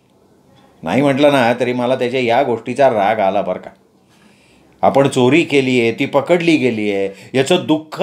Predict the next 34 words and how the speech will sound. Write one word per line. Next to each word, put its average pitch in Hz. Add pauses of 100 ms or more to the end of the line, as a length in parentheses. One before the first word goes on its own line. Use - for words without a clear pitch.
(140)
अजिबात 131
त्याच्या 175
चेहऱ्यावर 151
दिसत 127
नव्हतं. 120 (1200)
त्याने 151
ऐकलं 170
नसेल 151
म्हणून 139
मी 185
त्याला 185
मगाशी 170 (160)
बोललो 156
तेच 196
परत 190
ऐकवलं. 147 (580)
"अरे, 185
चांगला 156
धडधाकट 170
दिसतोय." 180 (320)
"अ, 220
बास 220
करा 220
की 214
राव. 170 (720)
एक 190
तर 220
मला 208
सोडून 208
द्या, 226
नाही 202
तर 226
पोलीस 220
हात 185